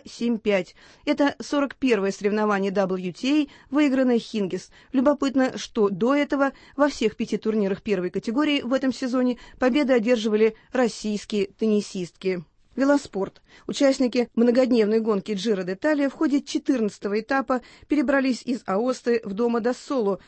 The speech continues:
преодолев двести двадцать три километра с двумя тяжелыми подъемами.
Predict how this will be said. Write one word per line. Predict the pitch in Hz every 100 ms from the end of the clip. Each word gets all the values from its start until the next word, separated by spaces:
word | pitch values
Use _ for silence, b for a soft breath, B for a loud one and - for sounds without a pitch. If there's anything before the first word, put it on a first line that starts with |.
| b
преодолев | - 208 202 233 277 -
двести | 214 269 240 240
двадцать | 202 220 214 190
три | 185
километра | 185 180 214 285 269 277 220
с |
двумя | 233 220 208
тяжелыми | - 233 190 190 196
подъемами. | 196 208 185 180 214 190 180 175